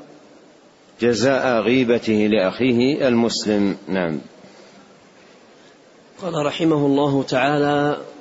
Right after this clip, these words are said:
Speaker 2: "ولابن حبان وصححه عنه في قصة ماعز أن رجلاً قال لآخر: انظر إلى هذا الرجل الذي ستر الله عليه"، فلم يدع نفسه حتى رجم رجم الكلب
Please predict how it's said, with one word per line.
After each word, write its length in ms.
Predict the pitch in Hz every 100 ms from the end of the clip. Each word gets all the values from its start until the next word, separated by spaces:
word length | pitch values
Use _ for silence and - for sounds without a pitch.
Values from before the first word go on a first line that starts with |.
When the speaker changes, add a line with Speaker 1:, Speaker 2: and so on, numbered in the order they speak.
| 143
Speaker 2:
"ولابن 380 | 151 156 147 143
حبان 680 | 156 131 151 156 156 139 95 - -
وصححه 800 | 123 - 147 - 160 160 147 151
عنه 280 | 131 151 151
في 180 | 135 147
قصة 500 | - 160 - 139 147
ماعز 540 | 143 156 151 151 135 139 - - - - - -
أن 140 | 175
رجلاً 500 | 165 160 160 165 151
قال 360 | 139 156 156 143
لآخر: 680 | 143 147 151 - 156 147 - -
انظر 320 | 190 180 160
إلى 220 | 156 151 147
هذا 360 | 139 156 156
الرجل 440 | 143 151 147 156 151
الذي 380 | 143 147 147
ستر 400 | 139 156 147 151
الله 380 | 143 143 147 143
عليه"، 360 | 131 139 151 143 - - - - - - -
فلم 240 | 196 202 190
يدع 260 | 180 170
نفسه 540 | 151 185 - 180 180 175
حتى 300 | 175 - 156
رجم 560 | 151 175 160 170 143 131 -
رجم 280 | 165 156 156
الكلب 480 | 143 135 170 165